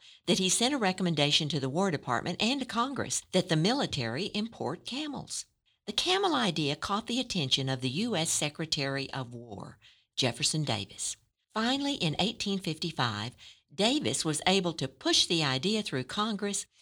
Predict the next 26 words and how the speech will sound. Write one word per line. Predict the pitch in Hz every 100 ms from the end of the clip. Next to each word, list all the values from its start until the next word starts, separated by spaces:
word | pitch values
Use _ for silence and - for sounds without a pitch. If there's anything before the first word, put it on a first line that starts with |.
| _
and | 151 123
thirty | - 233 254 254
thousand | 240 170 160 165 170
dollars | 151 135 135 131
was | 131 - -
earmarked | 185 151 110 107 - - - -
for | - 120
the | 107
purchase | - 226 240 233 214 -
and | 131 -
importation | 190 226 226 147 135 - 202 202 - 185 180
of | 135 -
camels | - 202 202 190
and | 139 113
dromedaries | 151 165 185 175 170 170 170
to | - 160
be | 151 135
employed | 117 - 190 190 180
for | 113
military | 143 190 175 151 156
purposes. | 147 113 113 - - - - - _ -
Camels | - 269 226 117 107 -
would | 113 107
join | - 175 208 202
the | 190 180
Army. | 123 104 - -